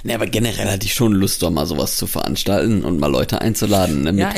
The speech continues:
Speaker 2: hab immer
Speaker 1: Kostümpflicht natürlich.
Speaker 2: Ja, aber genau, das ist ein bisschen meine Angst, die, der, der, der Preis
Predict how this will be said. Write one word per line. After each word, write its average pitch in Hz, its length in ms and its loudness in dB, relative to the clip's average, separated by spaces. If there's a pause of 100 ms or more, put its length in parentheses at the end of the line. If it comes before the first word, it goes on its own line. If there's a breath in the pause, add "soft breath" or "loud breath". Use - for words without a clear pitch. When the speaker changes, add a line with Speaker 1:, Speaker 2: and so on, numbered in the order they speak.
(100)
Speaker 2:
hab 170 140 0
immer 175 160 4
Speaker 1:
Kostümpflicht 156 300 -2
natürlich. - 440 -4
Speaker 2:
Ja, 139 360 0
aber 107 220 0
genau, 120 220 -2
das 120 220 -2
ist 117 80 -6
ein 120 80 -4
bisschen 123 200 -6
meine 117 220 -4
Angst, 120 360 -6
die, 107 120 -6
der, 107 200 -4 (180)
der, - 180 -10
der 113 240 -6
Preis 135 760 -4